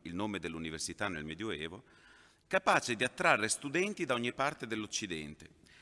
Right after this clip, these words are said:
rappresentando nei fatti un laboratorio formativo dai ceti dirigenti laici ed ecclesiastici. È largamente noto agli specialisti come Domenico di Caleruega, San Domenico,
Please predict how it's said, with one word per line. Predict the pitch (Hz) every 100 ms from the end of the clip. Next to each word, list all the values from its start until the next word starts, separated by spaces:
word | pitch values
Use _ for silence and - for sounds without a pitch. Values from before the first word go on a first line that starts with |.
| -
rappresentando | 135 - 165 185 180 160 98 85
nei | 101 127
fatti | - 85 85 - 120 - - - -
un | 156
laboratorio | 170 170 180 156 107 104
formativo | 143 147 147 165 151 104 92
dai | 92
ceti | 156 151 113
dirigenti | 101 104 107 127 95 104
laici | 101 120 143 - 143 -
ed | 110
ecclesiastici. | 110 110 95 80 80 - 80 - - _ _ _ _ _ _ _ _ - - - - -
È | 107
largamente | 120 120 135 170 139
noto | 127 139 127
agli | 110
specialisti | - 117 131 117 87 - 131 170 - - - _
come | 143 131 117
Domenico | 117 143 165 123
di | 104
Caleruega, | 107 95 98 160 143 87
San | - 90
Domenico, | 95 107 87 90 - 139 165 -